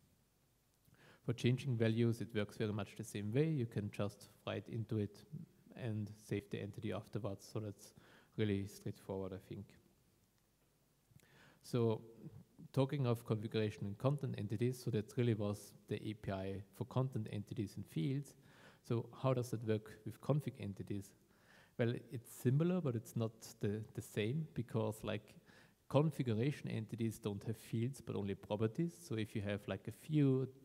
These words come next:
one example for a configuration entity, uh, the name is just a, a property. So then, then the value of the name is just a, a plain string.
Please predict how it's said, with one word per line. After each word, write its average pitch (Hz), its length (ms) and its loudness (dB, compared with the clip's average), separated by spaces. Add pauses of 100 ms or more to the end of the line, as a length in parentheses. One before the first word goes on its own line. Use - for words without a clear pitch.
one 107 300 -2
example 107 520 -2
for 101 120 0
a 101 60 -2
configuration 117 600 -2
entity, 110 520 -2 (600)
uh, 104 280 0
the 110 140 0
name 117 420 2
is - 160 -6 (140)
just - 280 -2
a, 101 60 0 (160)
a 117 40 -6
property. 107 600 -2
So - 140 -8
then, 104 320 0
then 107 300 0 (120)
the 110 80 0
value 131 340 4
of 123 140 -2
the 123 80 -2
name 107 300 2
is 110 80 -6
just - 320 -8
a, 101 320 0
a 101 40 -6
plain 98 340 -6
string. 139 440 0